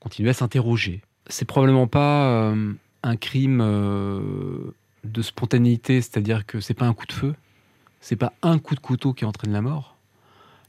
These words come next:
Là, vous avez une action criminelle qui, en deux temps, tout d'abord des coups portés au visage. Le médecin légiste nous indique à peu près une dizaine de coups au visage, ce qu'on appelle un tabassage,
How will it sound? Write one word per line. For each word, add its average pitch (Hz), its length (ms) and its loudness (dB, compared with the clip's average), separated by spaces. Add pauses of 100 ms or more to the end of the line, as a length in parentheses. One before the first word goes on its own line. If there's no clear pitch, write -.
Là, 110 100 4
vous 120 80 6
avez 113 160 2
une 110 80 2
action 110 260 0
criminelle 120 680 2 (220)
qui, 117 220 -2
en 104 80 0
deux 104 120 0
temps, 170 360 2 (540)
tout - 100 -8
d'abord 113 240 4
des 104 100 2
coups - 300 -4 (160)
portés 98 260 -6
au - 20 0
visage. 113 520 0 (600)
Le 101 120 -4
médecin 98 260 -2
légiste 104 540 -2 (500)
nous 98 160 -4
indique 101 400 -2
à 95 80 -4
peu 95 140 -8
près 101 280 -4
une 95 120 0
dizaine 107 320 0
de 104 80 0
coups - 160 -4
au 98 80 2
visage, 123 480 -2 (600)
ce - 100 -18
qu'on 92 80 -6
appelle 90 180 -6
un 92 80 -6
tabassage, 110 580 -6